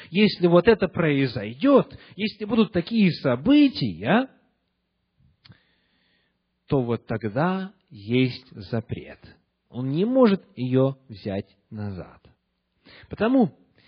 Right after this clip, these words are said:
когда мы смотрим на слово, которое использовано в синодальном переводе для описания, а, реакции Иисуса Христа – на возражение, которое прозвучало из уст фарисеев, где сказано:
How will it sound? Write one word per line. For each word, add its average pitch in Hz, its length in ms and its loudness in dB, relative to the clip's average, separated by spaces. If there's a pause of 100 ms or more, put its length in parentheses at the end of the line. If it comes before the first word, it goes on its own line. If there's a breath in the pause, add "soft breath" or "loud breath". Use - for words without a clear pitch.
(200 soft breath)
когда 147 300 0
мы 180 120 4
смотрим 180 580 0
на 165 200 2
слово, 175 400 -4
которое 156 540 -2
использовано 147 560 -4
в - 60 -8
синодальном 143 560 -4
переводе 135 680 0 (140 loud breath)
для 135 140 -2
описания, 139 800 -4 (260 soft breath)
а, 101 340 -6
реакции 135 480 -4
Иисуса 117 340 -8
Христа – 147 800 -8 (320 soft breath)
на 123 120 -6
возражение, 131 520 -2
которое 110 260 -8
прозвучало 123 580 -8
из 110 180 -4
уст 120 200 -8
фарисеев, 117 520 -2 (240 loud breath)
где 139 140 -6
сказано: 151 500 -2